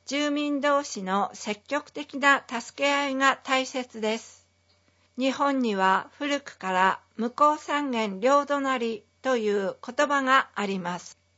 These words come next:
それぞれの地域で災害時に助け合う体制を作っておくために、日頃からのご近所付き合いを通し、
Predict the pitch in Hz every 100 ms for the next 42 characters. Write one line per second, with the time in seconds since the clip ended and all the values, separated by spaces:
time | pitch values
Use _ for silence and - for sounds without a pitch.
0 | _ _ _ _ _ _ _ - 277 285
1 | 277 262 247 214 214 214 302 277 262 202
2 | 180 196 - - - 285 294 285 285 277
3 | 226 196 185 202 - 233 233 - 294 294
4 | 277 233 269 277 - 285 285 277 285 -
5 | 302 294 - 220 220 - 220 214 185 165
6 | 175 - _ _ _ - 262 302 294 294
7 | 294 269 240 208 214 - 214 - 302 302
8 | 302 277 294 - 262 247 233 214 208 208
9 | 269 247 - 180 180 -